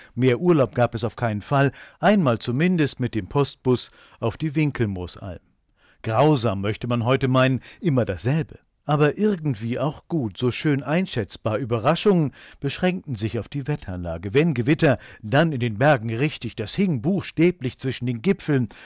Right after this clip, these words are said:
Dann musste man am kommenden Tag beim Ober-, Unter- oder Blaserwirt drinnen essen.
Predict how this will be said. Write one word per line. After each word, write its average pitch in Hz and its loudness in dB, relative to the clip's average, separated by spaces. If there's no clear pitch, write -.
Dann 131 0
musste 190 -4
man 131 0
am 113 -4
kommenden 147 0
Tag 151 0
beim 120 0
Ober-, 151 0
Unter- 160 2
oder 117 0
Blaserwirt 117 0
drinnen 147 2
essen. 127 -2